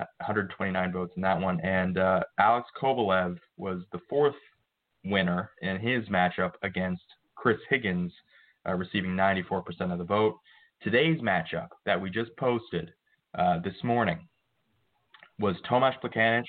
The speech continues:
against Brian Savage. Um, and so far, a hundred twenty-five, uh, votes on that one. And, uh, Tomasz Plekanec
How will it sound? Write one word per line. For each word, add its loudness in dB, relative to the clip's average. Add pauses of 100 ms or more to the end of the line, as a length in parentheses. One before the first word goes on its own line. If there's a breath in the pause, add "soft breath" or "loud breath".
(200)
against 0 (160)
Brian 4
Savage. 2 (760)
Um, 0 (140)
and -4
so 2
far, 4
a 0
hundred -2
twenty-five, -2 (340)
uh, -2
votes -4
on 0
that 2
one. -4 (460 soft breath)
And, 2
uh, 4
Tomasz 2
Plekanec -2